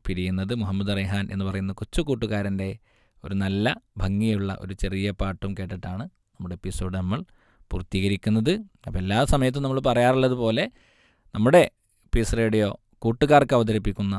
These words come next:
സ്റ്റാർ ക്വസ്റ്റ് പോലെയുള്ള ഇത്തരത്തിലുള്ള പ്രോഗ്രാമുകൾ നമ്മളറിയാവുന്ന എല്ലാ കൂട്ടുകാർക്കും കൂട്ടുകാരികൾക്കും ഒക്കെ നമ്മൾ പറഞ്ഞു കൊടുക്കുക. പീസ് റേഡിയോയുടെ വിശേഷങ്ങൾ അവരുമായി പങ്കുവെക്കുക. നമ്മുടെ പ്രോഗ്രാമുകൾ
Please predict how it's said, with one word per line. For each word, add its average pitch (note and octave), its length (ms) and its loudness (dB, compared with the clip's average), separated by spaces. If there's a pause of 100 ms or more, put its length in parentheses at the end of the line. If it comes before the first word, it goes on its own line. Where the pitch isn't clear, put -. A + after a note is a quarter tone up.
(440)
സ്റ്റാർ A#2 280 6
ക്വസ്റ്റ് A2 280 -2
പോലെയുള്ള G2 420 -2
ഇത്തരത്തിലുള്ള F#2 480 -6
പ്രോഗ്രാമുകൾ F2+ 640 -4 (500)
നമ്മളറിയാവുന്ന F#2+ 720 -2 (380)
എല്ലാ F#2+ 260 -2 (200)
കൂട്ടുകാർക്കും G#2 680 -4 (100)
കൂട്ടുകാരികൾക്കും F#2+ 840 -6
ഒക്കെ - 260 -10
നമ്മൾ G2 300 -4
പറഞ്ഞു F2+ 360 -6
കൊടുക്കുക. F#2 380 -6 (560)
പീസ് F#2 280 -8
റേഡിയോയുടെ G2 300 -2
വിശേഷങ്ങൾ G2+ 500 0
അവരുമായി F#2 400 0
പങ്കുവെക്കുക. G2+ 640 0 (540)
നമ്മുടെ A#2 220 2
പ്രോഗ്രാമുകൾ A#2+ 600 4